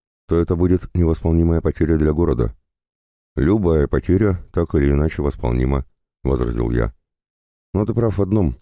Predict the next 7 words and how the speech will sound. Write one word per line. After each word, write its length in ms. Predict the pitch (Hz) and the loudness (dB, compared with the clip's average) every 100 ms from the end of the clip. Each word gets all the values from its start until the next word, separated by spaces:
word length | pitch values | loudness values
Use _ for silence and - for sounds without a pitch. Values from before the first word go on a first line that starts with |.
| _ _ _ - | _ _ _ -4
Не 200 | 73 80 | 0 2
нужно 340 | 92 95 87 | 2 2 0
давать 300 | 80 85 90 | 2 0 0
им 140 | 85 78 | 0 0
возможность 520 | 76 80 82 85 80 | 0 0 0 -2 -4
себя 280 | - 69 71 | -4 -2 0
убить. 280 | 73 76 | 0 -2